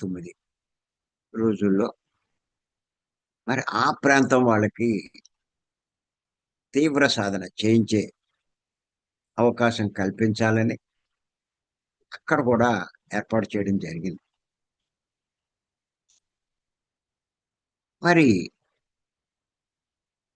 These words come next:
వాటితో పాటు ఈ భీమవరంలో కూడా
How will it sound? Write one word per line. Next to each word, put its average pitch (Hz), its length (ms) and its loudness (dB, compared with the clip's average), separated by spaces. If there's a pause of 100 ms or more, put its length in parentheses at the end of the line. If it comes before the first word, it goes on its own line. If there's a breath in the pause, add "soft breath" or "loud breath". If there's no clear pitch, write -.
(380)
వాటితో - 340 -4 (100)
పాటు 117 240 0 (2750)
ఈ 120 140 0
భీమవరంలో 139 720 4
కూడా 107 300 0